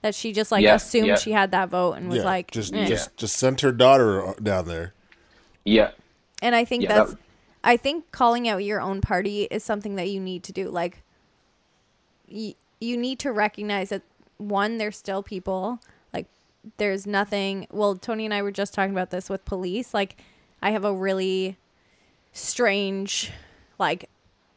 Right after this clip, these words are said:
Speaker 1: un-, I, I don't know how to teach Selah because I'm like, in my opinion, police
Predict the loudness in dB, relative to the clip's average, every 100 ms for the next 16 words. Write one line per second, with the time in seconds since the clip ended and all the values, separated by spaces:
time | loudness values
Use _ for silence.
0 | _ -2 -2 -2 2 2 2 0 0 0
1 | -4 -2 -2 -2 -6 -12 -14 -12 -4 -2
2 | 0 -2 -4 -8 -8 -6 -4 -4 -4 -6
3 | -14 _ _ _ _ _ _ _ _ _
4 | _ _ -6 -2 -2 0 2 2 2 0
5 | 0 -2 -2 -4 -8 -14 _ _ _ _
6 | _ _ -8 -4 -4 -4 -8 -10 -16